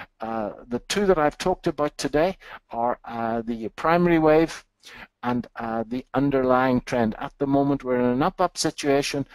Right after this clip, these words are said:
and the pointer's in the green, uh, and, uh, the game is on.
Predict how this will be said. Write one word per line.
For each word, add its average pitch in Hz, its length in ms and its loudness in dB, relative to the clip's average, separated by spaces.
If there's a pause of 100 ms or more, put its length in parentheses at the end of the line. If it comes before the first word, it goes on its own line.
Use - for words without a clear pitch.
(140)
and 117 100 -4
the 110 60 0
pointer's 196 420 -2
in 143 120 2
the 123 100 2
green, 123 420 0 (320)
uh, 104 180 -10
and, - 280 -10
uh, 107 500 -8
the 110 80 -14
game 110 240 -4
is 101 120 -6
on. 90 200 -6